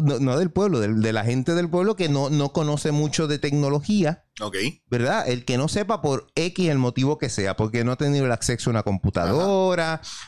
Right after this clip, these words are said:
Speaker 1: porque, pues, porque es bueno en otras cosas, pero en tecnología no tanto. Pues yo soy como un representante porque yo no sé nada de tecnología.
Speaker 2: <laughs>
Speaker 1: Y en el programa yo tengo invitados que son expertos en sus áreas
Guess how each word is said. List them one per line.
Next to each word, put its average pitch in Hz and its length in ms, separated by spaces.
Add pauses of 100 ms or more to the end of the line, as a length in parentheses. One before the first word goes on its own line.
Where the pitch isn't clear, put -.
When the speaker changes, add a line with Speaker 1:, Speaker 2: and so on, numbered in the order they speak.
(120)
Speaker 1:
porque, 104 760
pues, 247 180
porque 135 220
es 135 80
bueno 151 180
en 165 80
otras 151 220
cosas, 151 280
pero 135 120
en 127 80
tecnología 127 560
no 139 100
tanto. 202 400
Pues 165 140
yo 233 100
soy 262 160
como 233 240
un 226 80
representante 240 640
porque 147 240
yo 139 80
no 170 80
sé 180 80
nada 170 160
de 156 80
tecnología. 120 460
Speaker 2:
<laughs> 175 480
Speaker 1:
Y 165 100
en 202 80
el 208 80
programa 269 340
yo 254 140
tengo 277 260
invitados 185 540
que 147 120
son 170 160
expertos 196 640
en 196 100
sus 202 200
áreas 165 380